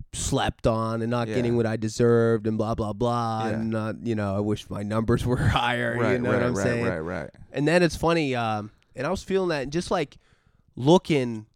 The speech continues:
Speaker 1: at everything else but my own shit, like, you
Speaker 2: Right.
Speaker 1: know, s-, still working on my thing, but just think, "Oh, you know, whatever." Just thinking about the wrong stuff.
Speaker 2: Yeah.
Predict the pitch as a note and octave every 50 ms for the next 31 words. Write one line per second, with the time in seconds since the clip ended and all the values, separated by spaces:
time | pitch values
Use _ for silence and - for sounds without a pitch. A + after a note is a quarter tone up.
0 | _ _ - - - - A#2+ A#2+ A#2 C3+ D#3 E3 E3 D#3+ D3 - C#3 B2 B2+ C3
1 | C#3 C3+ B2 A2+ - - - A2 G2+ A2 A2 A2 A2 A2+ A2+ A2 G#2+ G#2 G#2 -
2 | - - C3+ A#2 - F#2 G2+ G2 F#2+ F#2 - _ - - - A2+ F#2+ G2 G2+ -
3 | - _ _ - - - - _ - - - D#3 C3 A#2+ B2 B2 A#2+ A2+ G#2 G#2
4 | G2+ G2 - B2 B2+ A#2 G#2+ G#2 G#2+ A2+ G#2+ - - G#2 F#2+ A2 A#2 A#2 A2+ G#2
5 | G#2 G#2 G#2 G#2+ A2 G#2+ G2 F#2 F#2 F#2 A#2 B2 A#2 G#2+ G2 F2 F#2 F#2+ A2+ C3
6 | - - E3+ E3+ D#3 D3 C3 A2+ A#2 A2+ G#2+ G2+ - - - - - _ _ _
7 | _ _ _ _ _ _ _ _ - - C#3 C3+ C3+ C#3 C#3 C#3 C3+ B2 G#2+ -
8 | - - D#3 D3+ C#3+ A#2 - - - - G#2+ G#2+ G2 E2